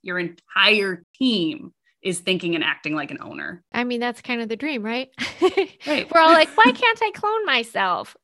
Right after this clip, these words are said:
Speaker 2: Oh,
Speaker 1: <laughs> Yeah.
Speaker 2: well, maybe we can adopt mentalities and, and mental
Speaker 1: Yeah.
Speaker 2: shifts.
Speaker 1: But I think, you know,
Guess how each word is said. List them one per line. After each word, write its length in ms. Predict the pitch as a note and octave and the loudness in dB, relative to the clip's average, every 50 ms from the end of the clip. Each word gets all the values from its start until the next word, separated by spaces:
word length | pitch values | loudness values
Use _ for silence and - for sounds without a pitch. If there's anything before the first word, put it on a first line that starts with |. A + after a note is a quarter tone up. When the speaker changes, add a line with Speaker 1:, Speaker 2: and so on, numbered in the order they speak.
| _ - | _ -2
Speaker 2:
Oh, 420 | F4 F#4 F4 D4 A#3 G#3+ G#3+ B3+ | -2 -2 0 -2 -4 -2 0 0
Speaker 1:
<laughs> 260 | E4 - - D#4 - - | 0 0 0 -6 -8 -8
Yeah. 300 | C4+ - - A#3+ C4+ C#4+ | -8 -8 -8 -12 -8 -2
Speaker 2:
well, 200 | D#4 F#4 F#4+ F#4+ | 2 2 2 2
maybe 380 | F4 F4 G4 G#4 A4+ A4 G4 F#4 | 2 2 2 2 2 2 2 0
we 140 | E4+ D4+ D4+ | 0 -2 -4
can 220 | - - E4+ E4+ E4+ | -2 -2 -4 -2 0
adopt 440 | D#4+ E4 C4 C4 B3+ B3 B3+ - - | -2 0 0 0 -2 -2 -4 -8 -8
mentalities 800 | D4+ D#4 D#4+ D4+ E4 D#4+ D#4+ E4 D#4 C4+ A3 F#3+ F#3 - - - | -6 -6 -6 -2 0 0 0 0 0 -2 -2 -2 -4 -4 -6 -6
and, 220 | A#3 A#3 B3 A#3+ - _ _ | -6 -6 -6 -8 -10 _ _
and 220 | C4 C4+ C4+ C4 C4 | -6 -4 -4 -2 -4
mental 300 | C4+ C#4 C#4 - C#4 C4 | -4 -4 -4 -4 -2 0
Speaker 1:
Yeah. 140 | B3+ - - | 0 0 -2
Speaker 2:
shifts. 560 | - - C#4 A#3+ - - - - - - - _ _ _ _ _ _ _ _ _ _ _ | -2 -2 -2 -2 -2 -4 -8 -10 -16 -20 -20 _ _ _ _ _ _ _ _ _ _ _
Speaker 1:
But 100 | - C4 | 2 2
I 100 | D4+ D4 | 4 4
think, 200 | F4+ D#4+ D#4 D#4 | 2 -2 -2 2
you 60 | D4 | 4
know, 280 | C#4+ C4+ B3+ G3+ - | 6 6 6 4 0